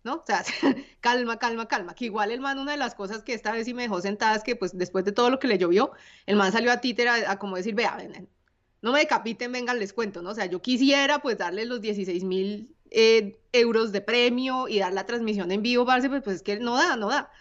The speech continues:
Aquí cuando hablamos de los derechos de televisión, los interesados eran re poquiticos, o sea, ahí no recuperábamos nada del costo de lo que vale mandar la transmisión en vivo. Entonces,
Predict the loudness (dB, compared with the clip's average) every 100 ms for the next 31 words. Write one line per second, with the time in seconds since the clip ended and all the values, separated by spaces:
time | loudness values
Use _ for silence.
0 | -20 _ _ -6 -4 -4 -2 2 2 2
1 | 0 0 -2 -4 -4 -4 -4 -4 -6 -6
2 | -4 -2 0 0 0 0 0 -2 2 2
3 | 2 0 0 0 0 2 2 2 2 4
4 | 4 2 0 -2 -2 -2 -2 -4 -4 -4
5 | -4 -2 -2 0 0 2 4 4 4 0
6 | 0 2 4 4 2 -4 -2 -2 -2 -2
7 | 0 0 -2 -2 -4 -4 -2 0 0 0
8 | 2 4 4 2 -2 0 -2